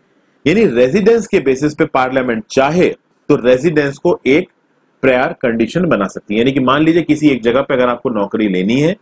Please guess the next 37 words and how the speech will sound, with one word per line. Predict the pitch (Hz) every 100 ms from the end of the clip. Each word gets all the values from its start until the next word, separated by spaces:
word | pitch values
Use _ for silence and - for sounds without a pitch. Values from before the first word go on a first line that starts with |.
| _ _ _ -
तो | 156
उस | 208 202
नौकरी | 165 151 156 180 180 143
लेने | 131 143 165
के | 160
लिए | 160 160
आप | 131 147 151
उस | 160
जगह | 117 120 139
पे | 120
कुछ | 156 151 -
समय | 123 135
से | 139
रह | 104 101 131
रहे | 143
हो, | 147 151
ये | 151 131
जरूरी | 98 87 82 80
है। | 87 _ _ _ _ -
तो | 127
मान | 139 165
लीजिए | 160 165
कल | 151 143
की | 151
date | 143 143
में | 147
अगर | 139
parliament | 139 127 123 127 123 117
चाहे | 120 127 143 92 _ _ _
तो | 98 -
अंडमान | 127 143 160 170 180
एंड | 160
निकोबार | 135 127 123 123
union | 123 113 120
territory | 120 113 113 143
के | 139
लिए | 120 95